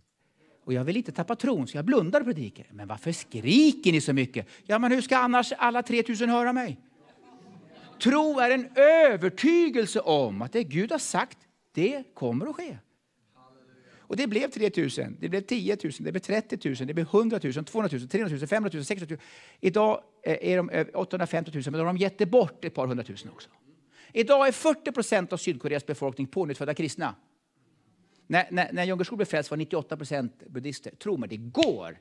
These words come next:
att vända ett land. Men vad kännetecknar det? Det är bön och det är bön och de ropar och de ropar. Jag har själv varit på ett bönemöte där i Sydkorea.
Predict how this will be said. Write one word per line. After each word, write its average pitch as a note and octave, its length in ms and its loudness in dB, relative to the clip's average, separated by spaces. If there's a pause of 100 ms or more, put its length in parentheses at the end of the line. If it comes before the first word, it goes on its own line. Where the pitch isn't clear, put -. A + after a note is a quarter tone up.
(100)
att A#2 160 -10
vända A2+ 280 -2
ett G#2 100 -10
land. B2+ 320 -4 (320)
Men B2 200 0
vad C3 120 2
kännetecknar C#3 540 0
det? A#2+ 80 -4
Det D#3 120 0
är E3 60 0
bön D4 400 2
och C#3+ 60 -10
det C3+ 60 -4
är B2+ 100 -4
bön C4+ 280 4
och C4+ 100 -8
de E3+ 160 -2
ropar C4 300 2
och A3+ 140 2
de - 0 -
ropar. D#3 360 2
Jag C3+ 100 -2
har G3+ 80 -2
själv D4+ 280 0
varit F3+ 140 -4
på E3 60 -6
ett D#3 80 -12
bönemöte F#3+ 540 0
där G2 140 -6
i A2 40 -6
Sydkorea. D3 460 -6